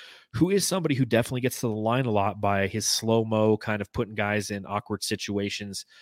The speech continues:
Uh, that's the most physical player they have. Um, you do have Jalen Brunson, f-, uh, a fellow v-, uh, member of Villanova, part of that, those cha-, national championship teams with Mikal Bridges.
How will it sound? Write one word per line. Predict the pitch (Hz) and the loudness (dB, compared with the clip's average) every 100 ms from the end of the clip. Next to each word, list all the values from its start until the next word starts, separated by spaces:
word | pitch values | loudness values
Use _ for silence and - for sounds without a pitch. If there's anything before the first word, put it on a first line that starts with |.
| - _ | -20 _
Uh, | 101 95 95 | -4 -2 2
that's | 110 117 - | 4 2 2
the | 117 | 2
most | 107 - | 2 2
physical | 117 104 101 | 2 2 -4
player | - 104 98 92 | -4 0 0 0
they | 90 | -4
have. | 113 120 101 90 _ - - _ - | -2 0 -2 -4 _ -20 -20 _ -4
Um, | 98 92 92 90 - | -2 0 -4 -8 -12
you | 110 113 | -4 2
do | 127 | 4
have | 117 | 6
Jalen | 107 110 107 | 6 6 4
Brunson, | 101 101 - 117 120 | 2 2 2 -2 -4
f-, | - - - | -10 -14 -10
uh, | 98 92 90 | -6 -4 -4
a | 92 | -8
fellow | - 120 117 113 | -2 0 2 2
v-, | 101 101 98 _ | -2 -10 -16 _
uh, | 95 92 87 87 85 - | -12 -8 -8 -10 -12 -6
member | 104 110 107 | -2 2 2
of | 92 | 0
Villanova, | 101 107 107 101 104 110 | 2 2 2 2 2 0
part | 120 104 | 2 2
of | 95 | 0
that, | - 98 | -4 -6
those | 98 | -6
cha-, | - 110 110 | -4 -4 -2
national | 110 101 101 | -4 -4 -4
championship | - 104 107 - 98 | -4 -2 -4 -6 -6
teams | 113 101 | -6 -6
with | 104 104 | -4 -6
Mikal | 104 107 98 | -2 0 0
Bridges. | 101 98 113 | 0 0 -4